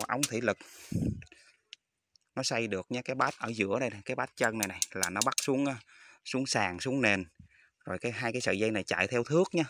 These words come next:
theo thước cẩu nha. Để làm cái công tác gì đấy, chạy theo thước cẩu. Nên kích thước của cái bộ cốt này cũng khá là to nhé, đường kính hai bảy này.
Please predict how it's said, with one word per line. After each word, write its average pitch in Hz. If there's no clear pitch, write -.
theo 127
thước 143
cẩu 104
nha. 165
Để 107
làm 104
cái 113
công 113
tác 135
gì 104
đấy, 120
chạy 87
theo 110
thước 139
cẩu. 85
Nên 110
kích -
thước 139
của 175
cái -
bộ 95
cốt 127
này 104
cũng 107
khá 127
là 127
to 113
nhé, 123
đường 104
kính 147
hai 123
bảy 101
này. 131